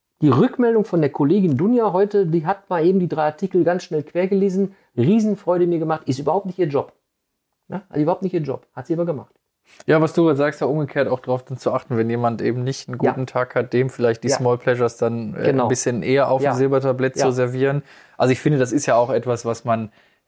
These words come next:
Speaker 2: ne, ganz runter abstrahiert in die, in die materielle
Speaker 1: Ja.
Speaker 2: Ebene. Man bringt halt zum Geburtstag mal ein paar frische Blumen mit.
Speaker 1: Ja.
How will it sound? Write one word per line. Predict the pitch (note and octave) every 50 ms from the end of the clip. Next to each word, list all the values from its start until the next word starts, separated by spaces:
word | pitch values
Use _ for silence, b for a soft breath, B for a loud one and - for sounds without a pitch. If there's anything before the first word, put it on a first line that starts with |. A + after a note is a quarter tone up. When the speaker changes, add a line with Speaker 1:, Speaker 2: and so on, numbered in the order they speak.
| -
Speaker 2:
ne, | - A#2+ A#2+ B2 B2+ B2
ganz | A2 A#2 B2 C3+ B2+ - - - -
runter | C3+ A#2 A#2 C3 C#3+ C#3+ C#3+ A2+
abstrahiert | - A#2 - - - - B2+ A#2 A#2 B2+ C3 B2 -
in | G2+ A#2+ A#2
die, | A#2 A#2 A2+ G2 G2+
in | A2+ A2+ A2
die | A2+ A2 A2 A2 G#2+
materielle | A2 A#2 A#2 - B2 A#2 A2 A2+ B2 B2+
Speaker 1:
Ja. | A#2+ B2 B2
Speaker 2:
Ebene. | B2 B2+ C3 B2 A#2+
Man | A#2 A2 A2 G2+
bringt | B2 B2 B2+ B2 -
halt | A#2+ G#2+ -
zum | - A#2+ A#2
Geburtstag | A2 A2 A#2 A2+ - - A2+ A#2+
mal | A#2
ein | G#2+ -
paar | - A#2 A2+
frische | - - A#2+ - B2+
Blumen | A#2 B2 C#3 D3 C#3+ C#3 B2+
mit. | B2 B2 B2 B2+
Speaker 1:
Ja. | C#3 C#3 C3+